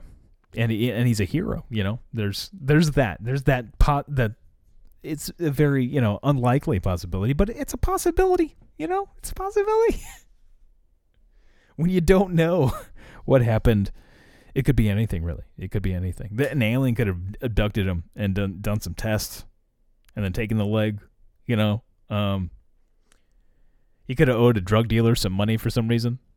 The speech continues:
like, ate, like, their stash or something, ate some of their meth,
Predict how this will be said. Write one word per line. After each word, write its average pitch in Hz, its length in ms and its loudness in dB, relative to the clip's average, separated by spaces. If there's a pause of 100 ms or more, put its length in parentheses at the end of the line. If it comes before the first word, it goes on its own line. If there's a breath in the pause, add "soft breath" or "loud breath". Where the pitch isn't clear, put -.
(160)
like, 98 220 -6 (460)
ate, 120 300 0
like, 107 320 0
their 104 180 0
stash 98 640 -4
or 113 80 -2
something, 120 420 -2 (180)
ate 107 200 -2
some 127 120 -2
of 110 60 0
their 95 100 0
meth, 98 360 -4